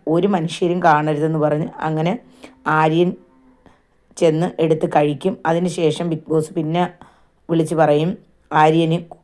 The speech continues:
ൻ്റെ ഒരു സുഹൃത്തിനെ കൂട്ടാക്കാം, പക്ഷെ വേറൊരാളും അറിയാൻ പാടില്ല" എന്ന് പറഞ്ഞു. അങ്ങനെ ആര്യൻ, ആര്യന് കൂട്ടായിട്ട്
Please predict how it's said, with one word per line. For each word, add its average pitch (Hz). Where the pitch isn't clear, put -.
ൻ്റെ 180
ഒരു 175
സുഹൃത്തിനെ 180
കൂട്ടാക്കാം, 165
പക്ഷെ 165
വേറൊരാളും 180
അറിയാൻ 175
പാടില്ല" 151
എന്ന് 160
പറഞ്ഞു. 160
അങ്ങനെ 196
ആര്യൻ, 170
ആര്യന് 175
കൂട്ടായിട്ട് 170